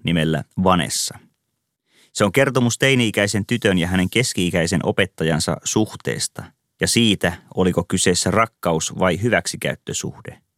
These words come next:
kun päähenkilö Vanessa havahtuu menneisyyttään miettimään vuoden seitsemäntoista Me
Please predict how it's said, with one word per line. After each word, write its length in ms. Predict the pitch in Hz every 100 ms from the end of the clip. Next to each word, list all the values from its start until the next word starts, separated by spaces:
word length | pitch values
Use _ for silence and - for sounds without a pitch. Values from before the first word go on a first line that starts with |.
| _
kun 160 | - 85
päähenkilö 580 | 90 85 87 85 87 82
Vanessa 400 | 92 90 - 87
havahtuu 460 | 87 87 - 90
menneisyyttään 760 | 90 98 92 82 - 82 - 85
miettimään 600 | 104 95 - 78 76 78 - _ -
vuoden 300 | 85 82 80
seitsemäntoista 920 | - 85 85 85 82 78 85 82 - 80 _ _ -
Me 160 | 90